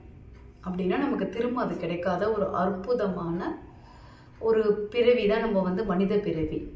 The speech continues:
இப்ப இந்த உலகமும் இந்த காலங்களும் இந்த நாட்களும் நமக்கு மட்டும்தான் அப்படின்னு பார்த்தா,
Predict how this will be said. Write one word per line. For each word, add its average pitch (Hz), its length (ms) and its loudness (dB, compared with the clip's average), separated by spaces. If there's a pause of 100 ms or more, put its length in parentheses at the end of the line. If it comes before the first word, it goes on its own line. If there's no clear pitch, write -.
இப்ப 220 260 2
இந்த 214 200 4
உலகமும் 226 920 2
இந்த 202 200 4
காலங்களும் 202 960 4
இந்த 196 220 2
நாட்களும் 185 800 2 (380)
நமக்கு 208 480 4
மட்டும்தான் 190 760 2
அப்படின்னு 185 260 0
பார்த்தா, 170 160 -4